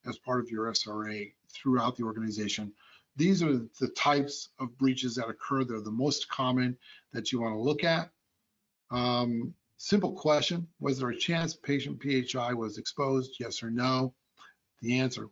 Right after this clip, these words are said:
when it's confidential, sensitive, protected health information exposed to an unauthorized person or entity, it's a breach. But that's the easiest way for you to determine what defines that data breach and,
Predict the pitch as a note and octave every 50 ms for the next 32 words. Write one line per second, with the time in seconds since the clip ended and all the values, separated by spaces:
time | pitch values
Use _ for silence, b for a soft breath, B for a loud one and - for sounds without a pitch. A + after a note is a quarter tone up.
0 | _ - A#2 A#2 A2 - - - - D3 C#3 B2+ - B2+ C3 C3+ C3 - C3+ C#3
1 | C3+ C3 C3 - - - - C3+ B2+ B2 - - B2 B2+ B2 B2 A#2+ - - _
2 | _ _ _ - - - - C#3 C3 C3 C3 A2+ A#2+ B2 A#2+ - A#2+ A2+ - -
3 | A2+ A2+ A2+ A2 - A#2 A2+ G#2+ G#2 - - - - A#2+ A#2+ A#2 A2 - - B
4 | B B B B - - A#2+ A2+ A2+ A#2 B2 B2 B2+ B2 A#2+ A#2+ A#2+ A#2+ - -
5 | A2+ A2+ A2 A2 G#2+ A2 G#2+ - - - _ _ _ - - C3 B2 - - A2+
6 | A2+ A#2 B2+ C3 C3 C3 C3 C3 C3 B2+ B2+ _ _ _ _ _ _ _ _ _
7 | - - - - - F2+ - - - A2 F2+ G#2+ G2 F2+ - - - - - -
8 | _ _ _ _ _ _ - B2 B2+ C3+ - - D#3 D#3+ D#3+ - - - D3 D3+
9 | - - E3 E3+ E3+ D#3+ F3+ E3 - - - D#3 D3+ C#3+ - C3+ C3 C3+ C#3 C3
10 | C3 B2+ B2 - - C3+ C3+ C3 C3 B2+ B2+ B2 B2+ b b b b _ _ _
11 | _ _ _ _ - C3 B2 C3+ C3+ - - A#2 A2 - - C3 B2 B2 A#2+ A#2+
12 | A#2 A2+ A#2+ A2+ A2 G#2+ A2 A2+ A2+ A2+ G#2+ A2 A#2 A#2 A2+ A2 - A2 G#2+ A2
13 | A2+